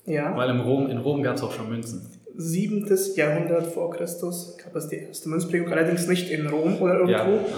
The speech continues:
Speaker 1: Es war irgendwas Arabisches, denke ich.
Speaker 2: Ja.
Speaker 1: Ähm, Seife in der heutigen Form.
Speaker 2: Äh, vor Christus.
Speaker 1: Siebentes Jahrhundert nach Christus
Speaker 2: Ui.
Speaker 1: in arabischen Ländern.
Speaker 2: Ah.
Speaker 1: Also davor gab's schon, schon einige Versuche,
Speaker 2: Ja,
Speaker 1: aber in
Speaker 2: ja.
Speaker 1: der Form, wie wir es heute
Speaker 2: Ja,
Speaker 1: kennen,
Speaker 2: ja,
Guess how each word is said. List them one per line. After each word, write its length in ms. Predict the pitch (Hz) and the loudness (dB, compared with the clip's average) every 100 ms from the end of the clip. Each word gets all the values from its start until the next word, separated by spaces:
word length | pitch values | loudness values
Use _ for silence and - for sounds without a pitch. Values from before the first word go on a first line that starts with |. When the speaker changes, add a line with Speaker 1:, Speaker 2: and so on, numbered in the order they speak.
| - - | -6 -6
Speaker 1:
Es 200 | 165 - | -4 0
war 640 | 151 147 143 143 143 139 - | 4 6 6 6 4 0 0
irgendwas 320 | 147 147 147 | -2 -2 -2
Arabisches, 580 | 151 139 139 147 147 147 | -2 0 0 0 -4 -6
denke 240 | 143 - | -10 -10
ich. 140 | - 95 | -8 -8
Speaker 2:
Ja. 140 | 90 - - - - - - - - | -8 -12 -16 -20 -18 -18 -18 -12 -2
Speaker 1:
Ähm, 420 | 170 170 175 175 - | 2 4 4 2 -2
Seife 580 | 165 156 240 - - - - | 0 4 4 4 0 0 -2
in 60 | 147 | -2
der 140 | 143 | 0
heutigen 340 | 151 151 147 - | 0 0 -4 -6
Form. 400 | - - - - - _ _ _ _ _ _ _ _ _ _ | -6 -8 -10 -14 -20 _ _ _ _ _ _ _ _ _ _
Speaker 2:
Äh, 200 | 127 151 - | -10 -10 -2
vor 200 | 123 - | 0 0
Christus. 560 | 107 - 101 95 - - - _ _ _ 370 160 | -4 -6 -8 -10 -12 -18 -20 _ _ _ -12 -8
Speaker 1:
Siebentes 580 | 151 180 240 226 214 208 | -2 2 2 2 -2 0
Jahrhundert 500 | 170 175 175 151 170 | 2 4 4 2 2
nach 480 | 156 147 151 - | 2 2 2 -2
Christus 460 | - 151 - - 139 | 0 0 2 4 6
Speaker 2:
Ui. 60 | 135 165 156 - | 6 4 2 2
Speaker 1:
in 320 | 160 175 170 | 4 6 6
arabischen 540 | 165 151 151 175 202 185 | 6 6 6 4 2 2
Ländern. 320 | 151 147 - | 2 2 0
Speaker 2:
Ah. 560 | 202 123 113 113 - - - _ - | 2 2 0 -4 -10 -16 -20 _ -4
Speaker 1:
Also 160 | 151 151 | 0 2
davor 260 | - 170 | 4 6
gab's 280 | 165 147 - | 6 4 2
schon, 240 | 151 143 | 0 -2
schon 280 | - 156 156 | -2 -4 -2
einige 320 | 151 165 160 151 | 0 2 2 2
Versuche, 320 | 151 220 - | 2 4 6
Speaker 2:
Ja, 60 | 156 | 6
Speaker 1:
aber 80 | |
in 60 | 151 | 6
Speaker 2:
ja. 60 | 156 | 6
Speaker 1:
der 100 | 160 | 4
Form, 160 | 160 151 | 4 4
wie 60 | |
wir 60 | 151 | 2
es 140 | 151 - | 2 0
heute 200 | 165 139 | 2 2
Speaker 2:
Ja, 100 | 131 | 4
Speaker 1:
kennen, 200 | 160 151 | 4 2
Speaker 2:
ja, 160 | 104 | 0